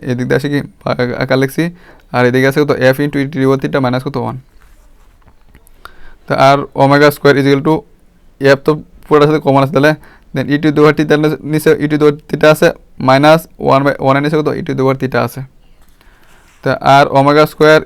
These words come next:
is equal to f তো আছে, এটা সাথে কাটাকাটি করলে ওয়ান, আর এখানে তো e to the power theta আছে, এটা উপরে নিয়ে যায়, তাহলে e to the power কত হয়ে বোঝা যাবে? মাইনাস theta। এই হচ্ছে আমাদের একটা প্রমাণ, আমাদের কিন্তু এই প্রমাণটা কিন্তু করার জন্য বলছিল প্রশ্নের মাঝে, যে এটা,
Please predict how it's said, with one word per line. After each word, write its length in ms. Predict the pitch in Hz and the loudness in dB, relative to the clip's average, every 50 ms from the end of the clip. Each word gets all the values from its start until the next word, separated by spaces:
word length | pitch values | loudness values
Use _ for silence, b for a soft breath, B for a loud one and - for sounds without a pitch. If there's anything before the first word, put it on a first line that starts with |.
| - - | -2 -4
is 80 | 139 135 139 | -2 -2 0
equal 160 | 135 139 143 - 160 | 0 -2 -2 0 0
to 80 | 165 180 175 175 - - b b b b b b b b b b - - 135 135 135 | 0 0 -2 -6 -12 -20 b b b b b b b b b b -4 0 2 2 2
f 20 | 135 - | 2 2
তো 40 | 156 151 | 2 2
আছে, 120 | 147 143 127 123 | 4 2 2 2
এটা 100 | 131 135 131 | 2 0 2
সাথে 140 | 151 147 139 - | 2 0 2 2
কাটাকাটি 240 | 151 139 143 139 139 139 | 2 4 4 4 4 4
করলে 120 | 143 147 143 135 - - | 4 2 2 0 0 0
ওয়ান, 200 | 135 139 151 165 165 - - - 131 | 2 4 4 2 0 -4 -8 -2 0
আর 80 | 131 131 127 | 2 2 2
এখানে 180 | 139 143 147 147 143 | 2 2 0 0 0
তো 40 | 151 - - - 143 | -4 -6 -6 -8 -8
e 20 | 139 143 | -6 -4
to 40 | 147 135 | -2 0
the 40 | 135 | 2
power 120 | 143 147 147 | 2 2 0
theta 140 | 147 139 143 143 | 0 -2 0 0
আছে, 80 | 139 127 | 0 -2
এটা 100 | - - 147 | -2 -4 -2
উপরে 140 | 139 151 147 143 | 0 0 0 2
নিয়ে 100 | 143 139 | 2 2
যায়, 80 | 135 127 | 2 2
তাহলে 120 | - 135 135 | 2 -2 -2
e 40 | 135 | -2
to 40 | 143 135 | 0 0
the 40 | 139 | 0
power 100 | 143 147 - | 0 0 0
কত 100 | 147 143 143 | 0 2 4
হয়ে 140 | 143 147 143 135 | 4 4 4 2
বোঝা 100 | 139 139 | 2 2
যাবে? 140 | 147 139 127 127 | 2 2 2 0
মাইনাস 200 | 123 123 127 127 - | 0 -2 -2 -4 -4
theta। 180 | 131 - 117 127 - b b b b b b b b b b b - 135 | -8 -8 -8 -10 -12 b b b b b b b b b b b -4 0
এই 60 | 131 139 | 2 2
হচ্ছে 160 | 147 147 151 143 139 | 2 2 2 2 2
আমাদের 180 | 139 143 143 135 | 2 4 2 2
একটা 120 | 135 - - 139 | 2 -2 -4 -2
প্রমাণ, 220 | 139 135 127 117 113 127 b b b b b b _ - - | -2 0 0 -2 -4 -8 b b b b b b _ -12 -6
আমাদের 200 | 127 127 127 135 139 | -4 -4 -2 -2 -2
কিন্তু 140 | 139 147 139 - - 135 | -2 -2 -4 -2 -2 -2
এই 60 | 135 131 - | -2 0 0
প্রমাণটা 280 | 139 131 131 127 131 135 135 | 0 0 0 0 0 0 0
কিন্তু 120 | 135 135 135 | -2 -2 -2
করার 160 | 131 127 123 | -2 0 0
জন্য 120 | 127 127 123 127 | 0 -2 -2 -2
বলছিল 240 | 127 127 127 127 120 117 120 | -4 -4 -4 -6 -6 -6 -6
প্রশ্নের 280 | 131 120 - - - 123 120 | -6 -8 -8 -8 -8 -8 -8
মাঝে, 200 | 117 123 123 123 - - - - b b b b b b b b b b b - - - - 139 | -8 -10 -12 -14 -16 -20 -20 -20 b b b b b b b b b b b -20 -20 -16 -10 -6
যে 80 | 120 120 117 | -4 -4 -4
এটা, 160 | - 123 120 | -4 -6 -10